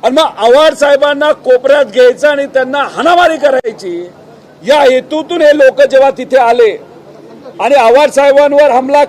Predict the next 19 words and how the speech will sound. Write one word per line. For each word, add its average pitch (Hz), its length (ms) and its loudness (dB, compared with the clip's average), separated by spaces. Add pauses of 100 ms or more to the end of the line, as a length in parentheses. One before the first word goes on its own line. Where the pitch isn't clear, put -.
(120)
कर-, 240 140 0 (260)
करायचाच, 269 680 0 (480)
त्याच्यातच 277 680 0 (260)
एक 254 200 2
नितीन 233 360 -8
देशमुख 262 420 -2
नावाचे 247 480 0
पास 240 400 -2
घेऊन 262 160 -4
आलेले 247 340 0
जे 240 160 -6
काही 240 260 -4 (300)
कार्यकर्ते 262 580 0
होते, 233 260 0
आव्हाड 233 400 0
साहेबांचे 247 520 -2
राष्ट्रवादी 254 520 0
शरदचंद्र 240 520 -4
पवार 233 340 0